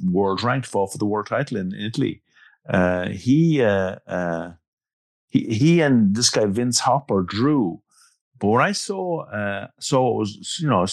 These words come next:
I used to spar Chris all the time. I said, "I'll fight him. I'll fight him next." And I was, I lost a few pounds, got down in weight, and I beat him. I beat him, and that, uh, uh,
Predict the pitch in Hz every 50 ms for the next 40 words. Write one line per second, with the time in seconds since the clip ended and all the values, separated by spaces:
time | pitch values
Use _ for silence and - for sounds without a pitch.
0 | - - 110 117 113 104 107 101 - - 113 110 110 104 - - 104 101 - 98
1 | 95 90 87 82 - 107 113 110 101 90 - _ _ _ _ - 151 - 160 156
2 | 202 208 - - 131 104 101 82 78 - - - - 113 113 135 120 120 127 143
3 | 175 196 165 - - - - - - 104 104 104 104 107 110 - _ _ _ _
4 | - 113 123 139 156 147 - 139 - - 175 143 - 131 120 117 117 120 120 -
5 | 135 123 135 131 135 135 127 120 110 107 110 117 113 - - - _ - - _
6 | - - 113 120 120 120 185 226 220 269 208 - - _ - 101 95 95 139 180
7 | 180 147 - 180 - - - 92 90 92 113 127 139 - - - - - - 101
8 | - - - _ _ _ _ _ _ - - - 92 92 92 92 92 - 92 -
9 | - -